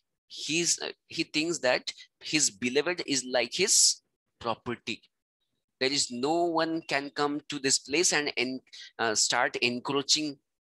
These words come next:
or start encroachment. Understood? No can, um, uh, says that, or no can declare the rights against his beloved. So that is why he says,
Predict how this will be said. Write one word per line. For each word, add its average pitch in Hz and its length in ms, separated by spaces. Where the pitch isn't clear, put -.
or 156 260
start 139 340
encroachment. 113 800
Understood? 170 500
No 160 180
can, 175 380
um, 117 600
uh, 110 300
says 156 420
that, 139 280
or 135 120
no 127 220
can 147 260
declare 160 500
the 127 140
rights 127 800
against 143 720
his 123 240
beloved. 101 520
So - 200
that 107 220
is 139 140
why 143 120
he 120 160
says, 160 340